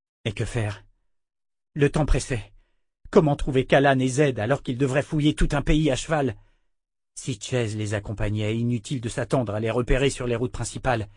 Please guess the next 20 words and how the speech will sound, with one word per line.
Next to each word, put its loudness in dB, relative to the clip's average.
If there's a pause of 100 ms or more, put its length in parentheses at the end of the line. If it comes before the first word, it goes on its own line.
(380)
Le -2
garde-frontière 2
choisirait 0
les 0
pistes -4
les 2
moins 2
exposées, -2 (300)
et 2
lui, 4 (180)
il 0
ne 0
connaissait 2
rien 4
à -6
ce -10
territoire. -2 (580)
Une 2
mission 2
impossible, 0